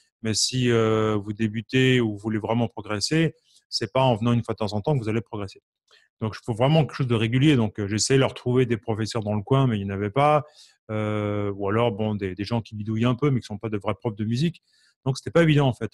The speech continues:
Et je me suis dit, c'est paradoxal parce que l'instrument, enfin, le, l'harmonica, c'est l'instrument le plus vendu au monde. Et, euh, en France, en Belgique, en Europe, c'est le moins enseigné, quoi. Même au Canada, je sais maintenant qu'il n'y a pas énormément de professeurs d'harmonica que ça.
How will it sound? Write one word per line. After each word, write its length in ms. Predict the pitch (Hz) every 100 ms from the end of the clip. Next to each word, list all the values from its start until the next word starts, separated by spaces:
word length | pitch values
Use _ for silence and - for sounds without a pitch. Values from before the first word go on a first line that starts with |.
| _ _ _ -
Et 40 |
je 60 | 107
me 60 |
suis 120 | 104 139
dit, 120 | 170
c'est 120 | -
paradoxal 560 | 117 113 135 143 180 165
parce 160 | 127
que 80 | -
l'instrument, 600 | 123 120 - 131 135 131
enfin, 180 | 113 113
le, 120 | 107
l'harmonica, 480 | 110 110 127 123 156
c'est 120 | -
l'instrument 360 | 117 - 135 131
le 100 | 110
plus 100 | 131
vendu 260 | 123 113
au 40 | 117
monde. 380 | 151 190 139 - _ _ _ _ _ -
Et, 140 | 123 127
euh, 360 | 113 110 107
en 80 | 104
France, 380 | 101 - 139 -
en 60 |
Belgique, 480 | 110 113 107 143 131
en 80 | 107
Europe, 340 | 110 113 160 160
c'est 120 | 123
le 140 | 110
moins 320 | 107 117 135 120
enseigné, 380 | 110 139 143
quoi. 200 | 113 92 _ _ _ _ -
Même 140 | 113
au 80 | 113
Canada, 400 | 110 104 110 135
je 180 | 104 98
sais 120 | -
maintenant 340 | 110 101 139
qu'il 140 | 127 -
n'y 60 |
a 20 | -
pas 100 | 113
énormément 440 | 107 101 110 131
de 80 | 113
professeurs 480 | - 110 107 - 117
d'harmonica 360 | 101 107 147
que 120 | 135
ça. 100 | 110